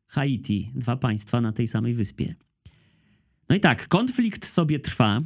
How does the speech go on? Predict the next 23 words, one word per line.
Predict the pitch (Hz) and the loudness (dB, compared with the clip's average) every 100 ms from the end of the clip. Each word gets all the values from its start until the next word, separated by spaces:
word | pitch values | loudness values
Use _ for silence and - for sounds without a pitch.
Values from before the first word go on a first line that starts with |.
| - _ _ _ - | -6 _ _ _ 2
ale | 123 135 | 4 4
my | 160 | 2
robimy | 175 170 156 | 2 0 2
duży | 165 160 | 2 2
skok | 151 147 131 | 2 0 0
w | |
czasie | - 156 - | 0 2 2
i | 160 | 2
przenosimy | - 139 131 156 147 | 2 0 2 0 0
się | 139 | 0
na | 131 | 0
początek | 139 143 135 139 | 2 2 2 2
dziewiętnastego | 131 131 131 127 - 131 | 2 0 0 0 2 2
wieku, | 117 104 123 196 - _ _ _ | 2 2 2 0 -2 _ _ _
czyli | - 120 117 | -2 0 0
lata | 117 123 | 0 -2
tysiąc | - 113 110 120 | 0 0 -2 -2
osiemset | 117 120 120 | -2 0 -2
w | 117 | 0
górę, | 117 101 160 - - _ _ _ | 0 2 0 -4 -12 _ _ _
kiedy | - 175 214 | -2 0 2
to | 214 160 | 2 2
Napoleon | 151 147 135 131 110 104 160 | 2 2 2 2 2 0 0